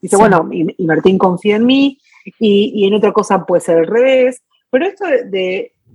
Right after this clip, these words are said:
Speaker 1: cuando son más chiquitos, sí, el discurso definitivamente tiene que ser uno. Y cuando son más grandes, a veces es consensuar, porque está buenísimo esto de, y aceptar que no vas a estar de acuerdo siempre. Porque está buenísimo ver que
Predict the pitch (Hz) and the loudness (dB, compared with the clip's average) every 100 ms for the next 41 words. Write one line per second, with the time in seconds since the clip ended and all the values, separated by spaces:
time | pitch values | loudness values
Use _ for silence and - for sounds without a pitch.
0 | _ _ _ _ - 226 233 349 359 - | _ _ _ _ -2 0 0 0 -2 -2
1 | 220 302 359 330 - _ - 202 160 139 | -2 0 2 2 0 _ -6 -2 -2 -4
2 | - 226 247 214 185 _ 160 156 165 160 | -4 0 2 2 -2 _ -18 -14 -10 -4
3 | 170 175 180 185 - _ - - 156 151 | -4 -2 0 0 -2 _ -18 -4 -4 -2
4 | 151 170 175 165 196 - 262 359 359 453 | -4 -4 -2 -4 -6 -6 0 0 2 0
5 | 453 359 427 403 302 302 311 330 320 - | 0 0 0 2 2 0 0 -2 -2 0
6 | 302 254 190 175 277 254 208 190 170 196 | 2 0 -4 -4 0 2 2 -2 -4 -4
7 | - - _ 359 381 330 285 262 - 208 | -4 -12 _ 2 2 4 2 0 -4 -4
8 | 196 202 226 _ 240 233 285 262 - _ | -2 -6 -8 _ -8 -4 0 -2 -2 _
9 | 180 160 160 156 - - 208 226 233 302 | -10 -4 -4 -6 -16 -2 0 0 0 0
10 | 302 269 240 233 208 196 180 175 170 151 | 2 2 2 -2 -4 -2 0 -2 -4 -8
11 | 143 - 226 202 254 247 - 214 - 370 | -14 -2 -2 0 0 0 -2 -4 0 0
12 | 381 - 233 240 262 269 - | 0 2 2 2 2 0 0